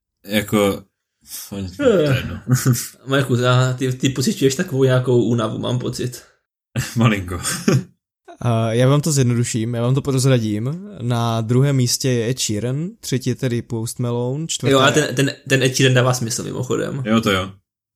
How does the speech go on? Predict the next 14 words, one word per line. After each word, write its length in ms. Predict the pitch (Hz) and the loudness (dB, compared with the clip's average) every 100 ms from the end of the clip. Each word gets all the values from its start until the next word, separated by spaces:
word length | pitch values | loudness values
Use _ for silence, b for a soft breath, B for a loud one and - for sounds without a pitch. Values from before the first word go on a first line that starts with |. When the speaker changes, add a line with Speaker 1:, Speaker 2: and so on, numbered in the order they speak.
| - | -4
Speaker 3:
Ten 160 | 131 | -2
si 80 | 135 | 0
myslím, 220 | 135 139 | 0 0
že 80 | 131 | 2
byl 100 | 135 | 0
poslouchaný 480 | 127 127 135 135 127 | 0 -2 -2 0 0
celou 400 | - 131 123 113 | 0 0 0 -2
tu 160 | - 110 | -6 -8
dekádu. 600 | 107 104 95 95 104 156 | -6 -8 -8 -10 -10 0
Speaker 2:
Jo, 260 | 123 113 107 | 4 4 4
jo, 200 | 101 101 | 4 2
jo. 300 | 98 120 123 - | -2 -6 -6 -2
Speaker 1:
Jo, 280 | 110 104 104 | 0 2 0
určitě. 340 | 104 95 | -4 -12